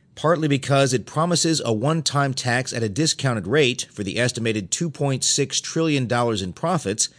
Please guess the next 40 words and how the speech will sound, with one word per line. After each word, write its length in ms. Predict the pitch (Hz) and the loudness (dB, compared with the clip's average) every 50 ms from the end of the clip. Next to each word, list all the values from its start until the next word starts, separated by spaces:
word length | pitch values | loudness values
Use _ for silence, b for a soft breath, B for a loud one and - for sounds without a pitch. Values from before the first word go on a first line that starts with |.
| b b b b | b b b b
American 480 | 78 85 98 113 120 117 - 107 95 | -4 -2 0 2 0 0 0 -2 -2
businesses 460 | 82 104 135 135 127 113 - 117 98 | 0 0 0 0 0 0 -2 -2 -2
have 120 | 95 107 98 | -2 -4 -6
accumulated 640 | 107 - - - 151 147 135 127 123 123 123 117 - | -6 -6 -6 -6 -4 -2 0 0 2 2 2 0 0
overseas, 800 | - 127 127 113 101 - - - 175 180 143 90 - - - - _ _ _ _ _ _ | 0 -2 0 0 0 0 0 0 2 0 0 -2 -4 -6 -12 -12 _ _ _ _ _ _
a 80 | - 98 | -6 -2
rate 240 | 95 117 123 - | 0 0 0 0
of 100 | 110 101 | -2 -4
fifteen 460 | - - 156 143 - - 151 147 139 131 | -2 -2 -2 -2 -2 -2 -2 -2 -2 -2
point 240 | - 127 120 113 | -2 -4 -4 -4
five 320 | - - 131 131 139 139 139 | -4 -2 0 2 2 0 0
percent 340 | - 110 - 131 123 123 - | -2 -2 -2 0 -2 -2 -2
on 180 | 113 110 101 | -2 -4 -2
liquid 320 | 107 135 139 131 113 95 - | 0 0 0 0 -2 -4 -2
cash 420 | - 127 135 156 175 170 - - b b b b b | -2 0 0 0 0 -2 -4 -6 b b b b b
or 160 | b 95 104 - | b -4 -2 0
eight 200 | 127 156 147 135 | 2 0 2 0
percent 340 | 139 110 - 123 123 113 - | 0 0 2 0 0 -2 -2
on 180 | - 117 117 117 | -2 -4 -2 -2
illiquid 400 | 113 107 113 127 - 110 95 104 | -2 0 0 0 0 -2 -2 0
assets, 560 | 127 160 156 - - 98 69 - - - - b b b b b | 0 0 2 2 2 0 0 -2 -4 -6 -6 b b b b b
including 400 | - 92 85 - 113 104 98 90 | -10 -10 -6 -4 -4 -4 -4 -4
factories 560 | - - 117 117 117 - 110 104 104 104 101 | -2 -2 0 0 0 -2 -2 -2 -2 -2 -2
and 120 | 107 104 95 | -4 -6 -6
equipment. 460 | - - 160 - - 90 - - - b b b b b b b b b | -2 2 2 2 2 0 -6 -8 -12 b b b b b b b b b
Companies 420 | - - 131 135 135 131 131 120 98 | -4 0 0 0 0 0 0 0 -2
currently 420 | - - 131 151 165 135 143 131 | 0 0 2 2 2 2 0 -2
pay 340 | 101 - 101 101 104 117 90 | -2 -2 -2 -2 0 0 0
as 180 | 117 117 95 98 | 0 -2 -2 -2
much 240 | 107 123 165 - | 0 0 0 0
as 180 | 135 113 104 - | 0 0 -2 -2
thirty-five 720 | - - 151 170 160 143 113 - - 127 135 156 185 170 | 0 0 0 2 2 0 -2 -4 -2 -2 0 0 0 0
percent 380 | - 143 120 - - 120 107 92 | 0 -2 0 0 0 0 0 -2
to 80 | - 98 | -4 -6
bring 300 | 80 90 113 113 113 95 | -2 -2 -2 -2 -2 -2
back 280 | 95 117 120 117 - | 0 0 0 0 0
some 200 | - - 131 127 | -2 -2 0 0
of 100 | 120 101 | -2 0
that 200 | 98 101 98 82 | 0 -2 -2 -2
cash 440 | - - 104 107 135 170 170 - - | -4 -4 -2 0 0 0 0 -2 -4